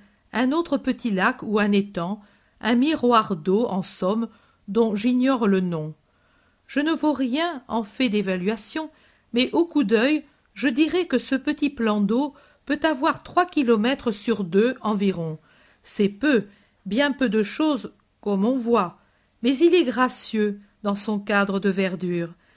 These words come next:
C'est un miroir si azuré et si tranquille qu'on dirait une grande écaille d'émail céleste, avec au centre une coloration plus claire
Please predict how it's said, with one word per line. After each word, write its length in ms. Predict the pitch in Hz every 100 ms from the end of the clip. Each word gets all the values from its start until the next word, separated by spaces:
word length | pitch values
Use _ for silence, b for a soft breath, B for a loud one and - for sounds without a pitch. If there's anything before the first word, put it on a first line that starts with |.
| b b b
C'est 280 | - 285 311
un 80 |
miroir 440 | 311 320 311 339 -
si 280 | - - 349
azuré 480 | 294 269 262 233
et 60 | 208
si 200 | 202 302
tranquille 600 | - 226 202 233 277 240 B B B -
qu'on 160 | 294
dirait 380 | 269 320 330 294
une 160 | 233 247
grande 400 | 208 - 320 269
écaille 520 | - - 226 233 202
d'émail 540 | 202 196 180 190 220 B B
céleste, 760 | - - 220 175 175 202 - 220 b b b b
avec 400 | 247 254 359 349
au 100 | 233
centre 520 | - 233 254 262 220 _ _ -
une 200 | 233 240
coloration 720 | 254 311 294 247 247 - 240
plus 220 | 208 226
claire 340 | 202 185 208